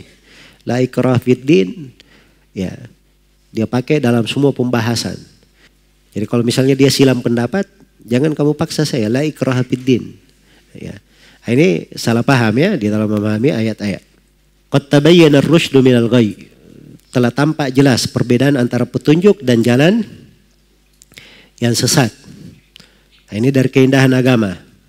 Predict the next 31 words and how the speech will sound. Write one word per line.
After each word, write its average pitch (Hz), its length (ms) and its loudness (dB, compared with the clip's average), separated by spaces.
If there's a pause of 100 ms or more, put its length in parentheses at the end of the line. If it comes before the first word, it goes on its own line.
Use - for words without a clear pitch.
(380)
Beda 131 380 2
antara 107 340 -4
jalan 120 300 0
yang 110 180 -2
lurus 127 640 -2 (480)
dengan 107 220 -6
kesesatan. 110 640 -6 (720)
"Faman 156 260 4
yakfur 180 460 4
bit 143 240 0
taghut." 127 420 2 (220)
Siapa 147 420 0
yang 143 220 4
kafir 160 320 2
kepada 123 400 0
taghut? 104 320 -4
Dimulai 156 400 4
dulu 127 320 4
dengan 113 320 -6
kekafiran 127 560 0
kepada 113 320 -4
taghut. 92 320 -8 (480)
Siapa 139 320 0
yang 139 160 4
kafir 151 400 2
kepada 131 320 0
taghut 113 400 -2 (720)
dan 120 320 -2
beriman 185 480 2
kepada 123 320 -2
Allah, 123 320 2